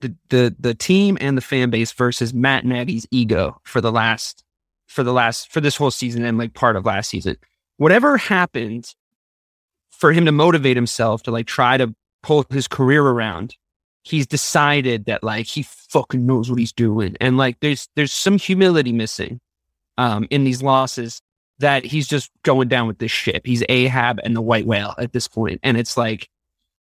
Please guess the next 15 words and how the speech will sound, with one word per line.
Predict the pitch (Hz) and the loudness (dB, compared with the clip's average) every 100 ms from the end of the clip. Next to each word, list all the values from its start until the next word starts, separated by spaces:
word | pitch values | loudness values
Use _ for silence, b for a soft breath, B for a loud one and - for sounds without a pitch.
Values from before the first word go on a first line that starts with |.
| _ _ - | _ _ -4
'cause | 226 | 0
it's | 226 220 | 2 0
'cause | - 320 | 0 0
he | 294 | 2
doesn't | 285 165 | 4 2
look | 131 175 | 2 2
like | 156 | 0
a | |
guy | 156 156 160 | 0 0 0
who | |
has | 170 | 0
an | 160 | 0
ego, | 165 170 175 180 | -2 -2 -4 -2
I | 156 | -4
think. | - 196 | 0 0